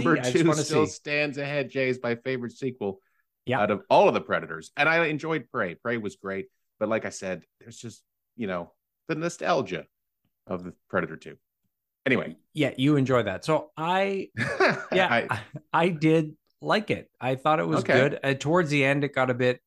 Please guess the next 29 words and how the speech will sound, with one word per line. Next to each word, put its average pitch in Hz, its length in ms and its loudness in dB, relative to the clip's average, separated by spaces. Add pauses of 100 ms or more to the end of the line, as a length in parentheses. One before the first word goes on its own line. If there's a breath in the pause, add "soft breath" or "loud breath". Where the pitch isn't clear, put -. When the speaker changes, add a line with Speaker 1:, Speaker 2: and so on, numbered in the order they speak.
(340)
Speaker 2:
odd. 117 480 -2
They, 110 180 0
he 120 120 -6
went 127 240 -2
to, 117 220 -2 (340 soft breath)
there 123 100 -4
was 110 100 -4
a 110 60 -2
Predator 131 340 -2
that 117 160 0
was 101 160 -8
chained 113 400 -2
up 117 300 0
that 104 100 -4
he 107 80 -8
thought 110 300 0
could 110 100 -6
f-, - 300 -20
teach 127 200 -10
him 120 60 -6
how 113 120 -4
to 104 60 -2
fly 117 240 -2
the 107 80 -6
ship, 175 440 -4 (200)
and 113 140 -6
he 107 160 -8 (120)
kinda 131 280 -2
did. 143 600 0